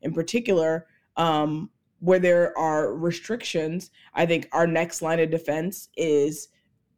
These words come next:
continuing to fight back where we can fight back, because I think we've gotta fight for our rights, regardless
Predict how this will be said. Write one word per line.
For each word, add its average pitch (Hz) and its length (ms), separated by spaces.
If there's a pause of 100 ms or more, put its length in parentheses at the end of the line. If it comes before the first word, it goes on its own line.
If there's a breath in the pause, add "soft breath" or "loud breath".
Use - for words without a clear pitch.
(240)
continuing 214 600
to 185 60
fight 165 360
back 156 280
where 160 80
we 160 80
can 147 160
fight 120 300
back, 143 400
because 175 180
I 156 80
think 165 200
we've 156 120
gotta 147 420 (220)
fight 117 220
for 147 100
our 143 160
rights, 143 420 (300 soft breath)
regardless 170 720